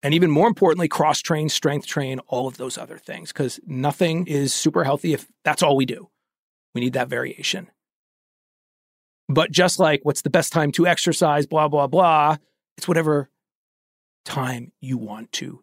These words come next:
do it and you enjoy doing it. So there are differences mentally and, and physiologically.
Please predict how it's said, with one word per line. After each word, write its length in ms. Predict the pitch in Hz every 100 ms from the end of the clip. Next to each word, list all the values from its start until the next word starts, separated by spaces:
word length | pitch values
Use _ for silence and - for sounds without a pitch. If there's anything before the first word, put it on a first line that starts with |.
| _
do 180 | 202 226
it 160 | - -
and 120 | 135
you 140 | 123 143
enjoy 360 | 156 196 240
doing 280 | 170 151 -
it. 140 | - _ _ _ _
So 180 | - 175
there 160 | 185 220
are 120 | 233
differences 580 | 202 240 247 - 147 131
mentally 380 | 160 180 202 185
and, 220 | 185 165 - -
and 160 | 175
physiologically. 960 | - 202 208 202 214 220 214 147 -